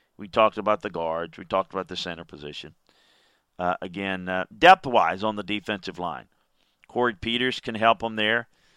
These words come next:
Zach Allen can help them at end. Bullard at end. Um, you know, Rashad Lawrence at left end and Leaky Fotu at nose tackle behind Peters, behind Phillips. Um, gonna be real interesting to see.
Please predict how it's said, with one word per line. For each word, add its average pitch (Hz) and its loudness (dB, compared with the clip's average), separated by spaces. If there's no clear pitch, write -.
Zach 104 0
Allen 110 4
can 107 -10
help 104 2
them 104 -8
at 95 2
end. 95 -2
Bullard 113 0
at 101 2
end. 104 -2
Um, 90 -2
you 104 -8
know, 98 -4
Rashad 110 4
Lawrence 113 0
at - -16
left 107 0
end 110 -2
and 69 -14
Leaky 113 -6
Fotu 113 -2
at 82 -6
nose 101 -4
tackle 110 0
behind 104 -4
Peters, 113 -2
behind 92 -4
Phillips. 110 -4
Um, 95 2
gonna 113 -2
be 117 -2
real 113 0
interesting 107 -6
to 95 -8
see. 87 -6